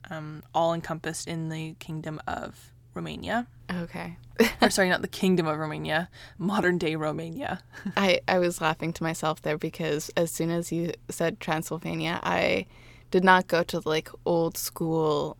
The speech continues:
Speaker 2: vampire movies. I went to Hotel Transylvania. <laughs> I was like, "Ah, yes. Adam Sandler, a classic."
Speaker 1: <laughs>
Speaker 2: I thought that Pennsylvania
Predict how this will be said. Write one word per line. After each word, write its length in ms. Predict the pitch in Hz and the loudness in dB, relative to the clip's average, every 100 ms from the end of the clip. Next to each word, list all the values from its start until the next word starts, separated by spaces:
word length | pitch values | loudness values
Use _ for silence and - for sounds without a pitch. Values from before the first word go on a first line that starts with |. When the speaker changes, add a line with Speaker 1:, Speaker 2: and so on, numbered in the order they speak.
| - | -12
Speaker 2:
vampire 560 | 165 160 151 170 165 | -4 0 0 0 -2
movies. 420 | 165 160 165 160 - | -2 -2 -2 -4 -2
I 120 | 165 | -2
went 260 | 170 156 151 | -2 -4 -4
to 340 | - 160 156 | -4 0 0
Hotel 420 | 175 - 156 - - | -2 -2 -2 0 -4
Transylvania. 800 | - - - - - - - 185 - - - | -4 -6 -6 -8 -6 -6 -6 -10 -16 -20 -16
<laughs> 260 | - 240 | -8 0
I 840 | 311 - - 339 311 - - - 202 | 0 0 -4 -6 -14 -16 -20 -2 0
was 120 | 202 | 2
like, 100 | 226 | 6
"Ah, 180 | 247 233 | 8 10
yes. 560 | 214 185 170 - - - - - - - - - - - | 8 6 4 -4 -10 -14 -20 -20 -20 -20 -20 -20 -16 0
Adam 200 | 180 185 | 2 2
Sandler, 500 | 180 185 185 175 160 | 4 4 4 2 0
a 20 | |
classic." 680 | 165 - 185 185 - - - - - - - | 0 2 4 4 -2 -14 -20 -20 -20 -20 -20
Speaker 1:
<laughs> 400 | - - - - | -20 -20 -10 4
Speaker 2:
I 1300 | 262 233 247 247 233 226 208 196 - - - - 185 | 6 8 6 8 6 2 0 -4 -10 -20 -12 4 6
thought 180 | 185 196 | 10 8
that 160 | 214 214 | 8 2
Pennsylvania 880 | - 180 170 165 165 160 160 156 | 4 2 2 -2 0 0 0 -2